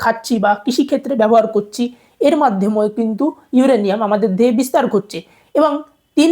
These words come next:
নম্বর সবথেকে খারাপ কারণ হচ্ছে, কৃষিক্ষেত্রে আমরা যেসব সার ব্যবহার করি, সেই সব কেমিক্যাল সারের বেশিরভাগ সার মূলত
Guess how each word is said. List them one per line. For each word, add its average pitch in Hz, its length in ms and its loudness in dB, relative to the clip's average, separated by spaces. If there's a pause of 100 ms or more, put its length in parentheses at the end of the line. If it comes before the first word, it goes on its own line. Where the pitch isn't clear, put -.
(120)
নম্বর 339 340 2
সবথেকে 294 320 -2 (140)
খারাপ 233 240 2 (120)
কারণ 208 220 2 (100)
হচ্ছে, - 300 -2 (540)
কৃষিক্ষেত্রে 320 540 0
আমরা 233 300 2
যেসব 226 240 0 (180)
সার 208 320 2
ব্যবহার 208 380 2
করি, 190 160 -4 (360)
সেই 254 240 0
সব 294 100 0 (200)
কেমিক্যাল 359 400 2 (100)
সারের 208 300 0 (180)
বেশিরভাগ 220 440 2 (120)
সার 196 200 0 (160)
মূলত 247 340 2